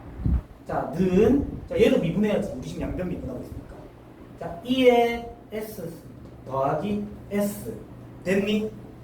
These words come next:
자, 우리가 뭐가 궁금하냐면 여기가 이로 리딩 될 때가 궁금하잖아. G 프라임 이 궁금하다며, 우리 지금. 여기가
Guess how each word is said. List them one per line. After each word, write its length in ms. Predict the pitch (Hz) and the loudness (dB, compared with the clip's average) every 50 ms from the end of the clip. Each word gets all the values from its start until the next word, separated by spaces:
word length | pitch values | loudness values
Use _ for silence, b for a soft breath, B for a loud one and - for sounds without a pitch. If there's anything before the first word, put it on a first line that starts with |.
| - - - - - - - | -16 -16 -16 -16 -16 -18 -2
자, 460 | - 233 208 185 - - - - - - - - - - - - | 2 4 4 4 4 2 0 -2 -6 -10 -14 -16 -18 -18 -10 -8
우리가 760 | 165 165 185 240 247 233 220 220 220 220 220 - - - - | -2 4 8 8 10 10 10 8 8 8 6 4 0 -4 2
뭐가 340 | 147 147 156 - 170 214 - | 4 6 6 8 8 6 6
궁금하냐면 920 | 226 240 233 240 240 233 233 226 233 190 190 214 233 214 - - - - - - - - - - - - - - | 6 6 6 8 8 8 8 8 6 4 4 4 4 4 2 0 -2 -6 -10 -12 -16 -18 -20 -20 -20 -20 -6 -2
여기가 960 | 165 180 220 269 269 - - - - 254 494 480 494 480 480 240 240 - - - - - - 143 | 4 6 8 8 8 4 2 0 0 2 4 6 6 6 6 4 2 -2 -6 -10 -14 -14 -8 -4
이로 760 | 160 165 170 185 190 190 196 196 240 262 277 285 294 294 | 0 2 4 6 8 10 10 10 10 8 8 6 6 6
리딩 500 | 285 190 190 196 196 190 - 233 247 247 | 6 6 6 6 4 4 6 8 10 10
될 280 | 233 - - - - - | 10 8 6 2 0 -4
때가 260 | 131 123 123 - - | -6 -6 -6 -6 -6
궁금하잖아. 460 | 127 117 - - - - - - - - - - - - - - - - - - - - - - - - - - - - | -8 -8 -12 -14 -14 -16 -16 -16 -16 -16 -16 -18 -20 -20 -20 -20 -20 -20 -20 -20 -18 -18 -18 -18 -18 -18 -18 -18 -14 -6
G 320 | - - 202 247 269 254 - | -2 4 6 6 6 4 2
프라임 340 | - 240 233 220 226 220 190 | 2 4 4 4 4 4 4
이 140 | - 196 185 | 2 2 2
궁금하다며, 480 | 180 175 - 151 156 156 156 139 127 - - | 2 0 0 0 -2 -2 -2 -4 -6 -6 -8
우리 80 | - | -12
지금. 200 | - - - - - - - - - - - - - - - - - - - - - - - 151 | -14 -14 -14 -14 -14 -14 -16 -16 -18 -18 -18 -18 -18 -18 -18 -18 -18 -18 -16 -16 -16 -6 2 6
여기가 580 | 180 226 233 233 247 240 240 233 - - - | 8 8 8 8 6 6 6 6 4 2 -2